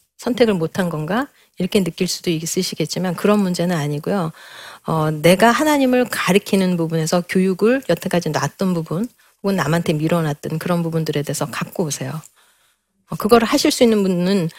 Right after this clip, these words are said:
그 역할을 누구한테 주셨냐면, 학교에 주신 게 아니라 원래 부모한테 주셨습니다. 그러니까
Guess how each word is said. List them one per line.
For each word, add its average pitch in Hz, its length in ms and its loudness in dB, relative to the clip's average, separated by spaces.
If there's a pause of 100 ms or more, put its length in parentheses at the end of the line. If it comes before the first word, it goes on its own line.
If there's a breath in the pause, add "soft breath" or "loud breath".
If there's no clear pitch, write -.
(140)
그 196 280 6
역할을 185 400 4
누구한테 175 340 0
주셨냐면, 160 360 -4
학교에 226 400 2
주신 165 260 -4
게 160 80 -2
아니라 160 220 -2
원래 160 200 0
부모한테 190 440 0
주셨습니다. - 640 -10 (440 loud breath)
그러니까 202 400 2